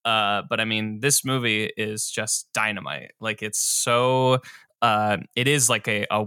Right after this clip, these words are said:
a ride. It is one that you're in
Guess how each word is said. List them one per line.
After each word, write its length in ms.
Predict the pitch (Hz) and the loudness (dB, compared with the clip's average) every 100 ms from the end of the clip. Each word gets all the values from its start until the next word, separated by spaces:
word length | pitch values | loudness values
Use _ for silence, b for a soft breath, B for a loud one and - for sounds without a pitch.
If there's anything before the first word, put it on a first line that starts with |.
| 98 | -2
a 80 | 110 | -4
ride. 640 | 104 104 98 80 82 127 - | -2 -2 0 -2 -4 -8 -8
It 120 | 113 | -4
is 520 | 104 117 113 107 - | -2 -2 -2 -2 -4
one 580 | 110 117 113 107 107 107 | -6 -2 -2 -2 -4 -6
that 500 | 110 110 107 104 101 - | -8 -4 0 0 -2 -4
you're 300 | 120 107 110 | -6 -6 -4
in 340 | 131 131 127 | 0 2 2